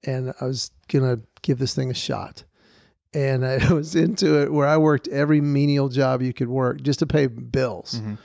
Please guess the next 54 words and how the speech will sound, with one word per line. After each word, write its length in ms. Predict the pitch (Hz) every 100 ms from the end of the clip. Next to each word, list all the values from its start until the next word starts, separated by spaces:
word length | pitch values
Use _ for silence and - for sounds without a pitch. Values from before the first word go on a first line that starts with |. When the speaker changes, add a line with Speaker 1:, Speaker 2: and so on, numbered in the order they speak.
| - - _ _ _
Speaker 1:
And 580 | 143 139 131 127 123 - - _ _ _ _
at 220 | 131 123 123
that 260 | 156 156
point, 240 | - 135 143
I 60 |
remember 540 | 165 147 147 147 131 123
thinking, 340 | 131 123 127
"Lord, 260 | 131 139 139
I 80 | 147
really, 840 | 127 127 143 143 139 131 127 123 _ _ -
I 100 | 139
really 220 | 143 139
have 80 | 131
this 200 | 117 -
desire. 280 | 135 123 123
I 20 |
wanna 340 | 131 131 139
meet 180 | 143 131
somebody. 260 | - 123 123
I 40 |
wanna 160 | 123 127
get 160 | 131
married, 400 | 127 127 123 120 - - - _ _
but 100 | 135
I 100 | 135
got 180 | 139 135
nothing 520 | 123 120 120 135 135
right 220 | 123 120 -
now. 280 | 127 151 -
I 100 | -
mean, 160 | 151 135
I've 260 | 143 139 135
got 260 | 120 110
nothing. 920 | 113 120 120 117 123 123 - - 156 -
I, 80 | 143
Speaker 2:
Right. 140 | 135 139 139
Speaker 1:
I, 40 | 139
I 60 |
got 100 | 147
a 40 | 123
career 400 | - 139 160 156
that's 200 | 127 -
not 240 | 135 139
even 200 | 139 127
a 60 | 113
career. 580 | - 120 160 160 156 143
I 120 | 127
don't 140 | 123
have 140 | 117 117
any 120 | 120
money. 500 | 123 147 151 151 143
I 40 |
don't 120 | 127 135
have, 200 | 123